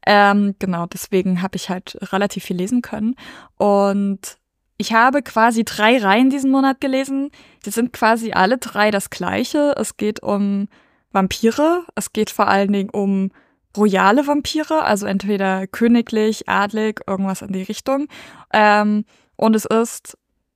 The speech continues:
immer, also es ist immer eine Love Story noch mit drin, also Romantasy. Und es ist immer, er ist ein Vampir und sie ist ein ganz normaler Mensch. Und ist quasi, sie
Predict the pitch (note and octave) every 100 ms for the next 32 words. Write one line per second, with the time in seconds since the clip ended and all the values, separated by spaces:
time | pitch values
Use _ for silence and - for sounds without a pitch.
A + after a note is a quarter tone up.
0 | _ - B3+ C#4 C#4 C4+ - G3 F#3 F#3
1 | - G3+ F#3 F#3 F#3+ A#3 C#4+ - B3 B3
2 | B3 A#3+ A#3 A3+ A3+ - A3+ G#3 F#3 F3+
3 | F3+ G#3+ B3+ A#3+ A#3+ A#3+ - G3 - -
4 | - A3 A3 A3+ - - - A#3 A3 G3
5 | F#3 F#3 D4+ D4+ D4 - G#3+ G3+ - G3
6 | F#3+ F#3+ F3+ F3+ F3+ F3+ G#3+ - - _
7 | - - - - G#3 G3+ G3 G3 G3 -
8 | - G#3 - G#3+ G3+ F#3+ F#3+ G3 F#3+ _
9 | _ _ - A3